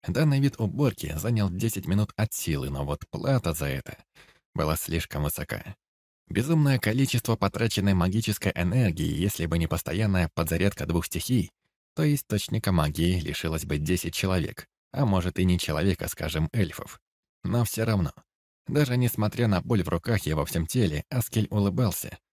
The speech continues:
смотря на трехметровый шар грязной воды, а потом, усмехнувшись еще одной идее,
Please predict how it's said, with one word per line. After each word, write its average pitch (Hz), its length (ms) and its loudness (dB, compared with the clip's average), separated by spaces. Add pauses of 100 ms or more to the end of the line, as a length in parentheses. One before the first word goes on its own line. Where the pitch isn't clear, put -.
(120)
смотря 92 420 -2
на 90 100 2
трехметровый 90 600 0
шар 78 260 -2
грязной 82 400 0
воды, 95 380 -2 (120)
а - 120 -4
потом, - 420 0 (340)
усмехнувшись 139 760 0
еще 110 520 2
одной 78 380 -2
идее, - 420 0